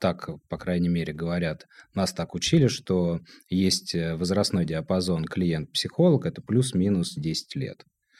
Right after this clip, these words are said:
что тоже достаточно важная вещь, потому что, ну, в,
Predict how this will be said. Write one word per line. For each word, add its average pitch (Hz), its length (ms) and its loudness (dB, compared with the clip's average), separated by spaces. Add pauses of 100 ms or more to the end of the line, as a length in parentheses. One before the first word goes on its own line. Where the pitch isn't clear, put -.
(240)
что - 200 -6
тоже 95 240 2
достаточно 87 580 -2
важная 82 400 -2
вещь, 151 280 2
потому 80 360 -4
что, - 220 -14
ну, 95 180 -2
в, 73 60 -18